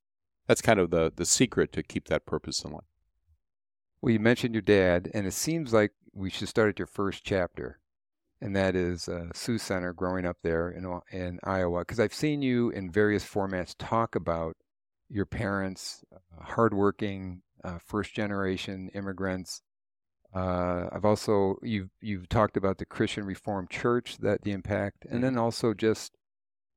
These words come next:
Speaker 2: growing up modest means.
Speaker 1: Right.
Speaker 2: And, uh, those early determinants kinda were a foundation for things later on for you.
Speaker 1: Yeah, you know, I think a lot of, it's kind of the American story of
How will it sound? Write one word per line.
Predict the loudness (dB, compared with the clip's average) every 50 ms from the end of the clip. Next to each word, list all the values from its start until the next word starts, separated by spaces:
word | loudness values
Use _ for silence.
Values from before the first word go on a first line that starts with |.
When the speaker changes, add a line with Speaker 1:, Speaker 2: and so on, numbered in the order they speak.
| _ _ _ 0
Speaker 2:
growing | 2 4 4 4 4
up | 2 2 _ _ -6
modest | -2 0 0 0 0 -2 -4 -6
means. | -10 -10 -8 -8 -8 -10 -12 -14 -16 -18 -20 -20 -20 _ _ -2
Speaker 1:
Right. | 0 0 0 _ _ -6
Speaker 2:
And, | -4 -2 -2 -2 -4 -6 -8 -10 -12 -16 _ _ _ _ _ _ -8
uh, | -6 -6 -6 -6 -8 -10
those | -6 0 4 4 6 6 4 2 -2 -10 _ -2
early | 2 4 6 6 6 4 2
determinants | 0 -4 -8 -8 -6 -4 -2 -2 -2 -2 -4 -4 -6 -6 -8 -10 -14 -14 -16 _ _ _ _ _ _ _ _ _ -12
kinda | -8 -4 0 0 2 0 0 -2 _ _ _ _ _ _ -14
were | -8 -4 -2 0 0 0
a | -2
foundation | 0 0 0 0 2 2 2 2 2 -2 -6 -14 -12
for | -8 -6 -4 -4 -4 -6 -8 -12 _ _ _ _ _ _ _ _ _ _ _ _ _
things | -4 -4 -4 -2 0
later | 2 2 2 2 2 0
on | -2 -2 -4 -6
for | -8 -10 -10 -10 -10 -10
you. | -12 -14 _ _ _ _ _ _ _ _ 2
Speaker 1:
Yeah, | 6 8 10
you | 10 10 10
know, | 8 6
I | 6
think | 4 4 4 6
a |
lot | 8 8 8 10
of, | 8 8 6 4 0
it's | -6 0 4
kind | 6 6
of | 6 6
the | 6
American | 6 6 6 4 4 2 -2
story | 0 2 4 6 6 6 6 4 4 4
of | 4 2 0